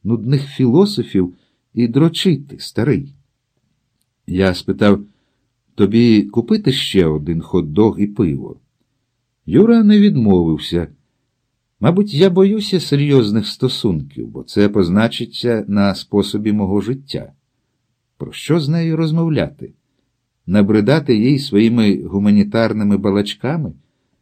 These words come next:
Вони інколи бувають такими жалюгідними і непотрібними. Цікаво, що б ти на це сказала? Чи уявляєш ти мене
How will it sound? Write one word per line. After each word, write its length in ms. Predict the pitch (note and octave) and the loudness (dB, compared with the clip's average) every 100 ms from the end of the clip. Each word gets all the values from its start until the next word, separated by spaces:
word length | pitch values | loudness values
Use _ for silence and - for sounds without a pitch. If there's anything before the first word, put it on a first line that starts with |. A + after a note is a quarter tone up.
| _ _ - | _ _ -18
Вони 380 | C2+ D2+ G2 G#2 | -10 -2 2 2
інколи 500 | G2+ G#2 G2+ G#2+ G2+ | 4 2 2 2 2
бувають 840 | F#2 F2+ G2+ G2+ G2 - - - - | 2 4 4 4 0 -10 -16 -16 -16
такими 460 | C#2+ F#2+ G#2+ G2+ | -8 -4 0 0
жалюгідними 1080 | D#2+ F#2 E2 D#2+ C2+ G#2 B2+ B2 A#2 A2 F#2 | 0 -2 0 -2 -2 -2 -2 -4 -2 0 -2
і 120 | D#2 | -2
непотрібними. 1000 | E2 F2 E2+ - D#3 D3 G2 - - - _ _ _ _ _ _ _ _ | -4 -6 -6 -4 -4 -4 -6 -14 -20 -20 _ _ _ _ _ _ _ _
Цікаво, 520 | - - G#3+ A3 G#3 G#3 | -10 0 2 2 0 -2
що 260 | - F#3 | -4 -2
б 100 | E3 - | -2 -4
ти 220 | - G2 D#2+ | -2 -2 0
на 160 | D#2 | -4
це 280 | D2 - C#2 | -6 -8 -8
сказала? 640 | - E2 C#2 C2 G1+ - - _ _ _ _ _ _ - | -8 -10 -10 -10 -14 -20 -20 _ _ _ _ _ _ -6
Чи 220 | - D#3+ | 0 2
уявляєш 680 | C3+ E3 D#3+ G3 G#3+ D#3 - | 2 2 2 2 2 0 -2
ти 200 | - G#2+ | -2 2
мене 480 | G2+ G#2+ G3 G#3 | 2 2 2 2